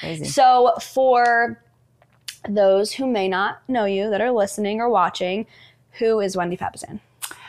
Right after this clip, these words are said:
Speaker 1: Well, hi guys. Um, I run the Papasan Properties Group here in Austin, Texas, which is a residential real estate team. We've got about twenty people on our team.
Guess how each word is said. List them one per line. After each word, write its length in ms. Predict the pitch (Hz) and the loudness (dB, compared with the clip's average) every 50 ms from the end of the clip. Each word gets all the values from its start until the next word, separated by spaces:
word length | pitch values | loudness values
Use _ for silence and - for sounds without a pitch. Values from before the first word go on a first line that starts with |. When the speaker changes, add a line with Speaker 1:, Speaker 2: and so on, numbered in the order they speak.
| - - - - - _ _ _ | -20 -20 -20 -20 -20 _ _ _
Speaker 1:
Well, 280 | - 208 226 - 196 | -4 -2 -2 -2 -2
hi 120 | 208 226 220 | -4 -4 -2
guys. 480 | 226 202 175 180 196 214 240 233 - - - | -2 0 0 2 0 0 -2 -4 -8 -6 -4
Um, 560 | 170 180 175 175 170 165 165 170 170 151 - - | -2 0 2 2 2 2 0 0 -2 -4 -4 -4
I 180 | 156 175 180 | -2 -2 -2
run 180 | 185 196 202 185 | -2 -2 -4 -4
the 80 | 175 | -6
Papasan 480 | - 180 151 160 190 175 175 180 180 175 | -6 -8 -8 -6 -6 -8 -8 -8 -8 -8
Properties 520 | - - 151 151 151 170 156 160 160 143 | -8 -8 -8 -6 -6 -8 -6 -6 -8 -8
Group 280 | - - 147 156 170 170 | -8 -8 -8 -6 -8 -8
here 460 | - - 165 156 160 170 185 - - - | -10 -10 -8 -6 -6 -6 -6 -8 -10 -10
in 160 | 151 175 160 | -8 -8 -6
Austin, 380 | 151 143 160 - - - 190 | -6 -6 -8 -10 -10 -10 -10
Texas, 520 | - - 147 147 - - - 226 277 - - | -8 -8 -10 -12 -10 -10 -8 -8 -8 -8 -10
which 160 | - - - | -14 -12 -10
is 140 | 151 147 151 | -10 -10 -8
a 80 | 156 | -6
residential 680 | 143 151 143 139 160 151 156 156 170 - - 165 160 151 | -6 -6 -6 -6 -6 -6 -6 -6 -8 -8 -8 -10 -8 -6
real 200 | 156 156 156 165 | -6 -6 -6 -6
estate 320 | 165 - - - - - | -8 -8 -8 -8 -10 -10
team. 300 | - - 185 196 196 190 | -10 -10 -8 -6 -6 -6
We've 160 | 185 175 160 143 | -6 -6 -8 -6
got 160 | 165 156 151 | -6 -6 -4
about 340 | 147 151 143 143 143 - - | -4 -4 -4 -6 -6 -8 -10
twenty 220 | - 165 165 170 | -10 -10 -10 -8
people 260 | - 175 165 - 190 | -10 -12 -12 -10 -10
on 160 | 190 196 190 | -8 -8 -8
our 140 | 196 190 202 | -8 -8 -10
team. 480 | 202 - - 156 156 165 180 208 220 | -12 -10 -8 -8 -6 -4 -4 -4 -6